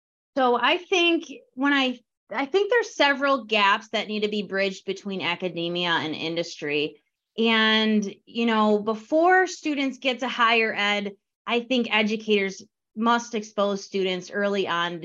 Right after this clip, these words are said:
these technologies. Elementary school is not too early to expose kids to technologies that the industry is using. A-, academia is very theory-based and research-oriented.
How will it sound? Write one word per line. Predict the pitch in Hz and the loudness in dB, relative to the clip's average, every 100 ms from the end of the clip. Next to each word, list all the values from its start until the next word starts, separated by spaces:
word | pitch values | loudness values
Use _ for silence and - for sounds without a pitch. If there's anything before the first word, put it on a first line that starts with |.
| 175 | -4
these | 165 170 170 | -2 -4 -4
technologies. | - 160 160 156 156 160 156 151 143 - | -6 -8 -2 0 0 -2 -4 -6 -6 0
Elementary | 208 233 220 226 220 220 | 2 4 4 2 0 -6
school | - 208 | -4 -4
is | 180 | -4
not | 180 175 180 185 | -2 0 0 0
too | - 185 | -8 -6
early | - 170 180 175 | -4 -2 -2 -2
to | 165 | -2
expose | 160 - - 160 160 | -4 -6 -6 -6 -6
kids | - 165 160 - | -12 -10 -10 -12
to | 175 160 160 156 _ _ | -6 -4 -4 -6 _ _
technologies | 196 170 165 165 165 170 165 | -10 -6 -4 -4 -4 -6 -4
that | 165 147 - | -6 -8 -6
the | 185 185 | -4 -2
industry | 180 - 170 165 | -4 -6 -6 -6
is | 156 | -4
using. | 175 185 160 139 156 - - - _ - | 0 0 -2 -6 -8 -12 -20 -20 _ -2
A-, | 220 | 0
academia | 233 214 214 220 214 226 220 220 | 2 2 2 0 0 2 2 0
is | 202 | -2
very | 180 196 190 | 0 0 -2
theory-based | 190 269 269 269 254 240 240 240 233 - - | -4 -4 0 0 0 2 4 2 0 -16 -16
and | 190 185 | -12 -6
research-oriented. | 220 233 220 214 208 214 214 214 214 214 202 202 | -2 -2 0 -2 -2 -2 0 2 0 0 2 2